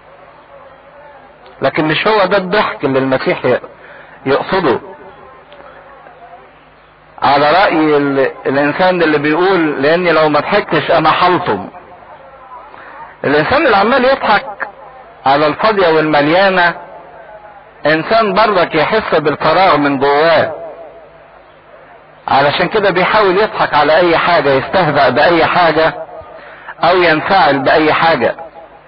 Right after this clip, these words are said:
لكن المقصود طبعًا بالباكين مش إن الإنسان يفضل يلطم ويصوت ويعيط، لكن يقصد بالباكون الباكون على شيء معين.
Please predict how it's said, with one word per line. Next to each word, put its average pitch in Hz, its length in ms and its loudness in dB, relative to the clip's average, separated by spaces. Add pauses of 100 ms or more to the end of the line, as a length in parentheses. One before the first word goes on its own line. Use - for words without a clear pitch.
(380)
لكن 156 320 0
المقصود 151 500 0
طبعًا 170 340 0
بالباكين 147 640 0
مش 151 200 -2
إن 156 180 0
الإنسان 147 440 0
يفضل 160 380 0
يلطم 160 420 0
ويصوت 143 560 0
ويعيط، 135 480 2 (1200)
لكن 143 300 -2
يقصد 165 360 0
بالباكون 147 880 -2 (100)
الباكون 139 560 -2
على 131 320 2
شيء 160 280 -4
معين. 123 720 0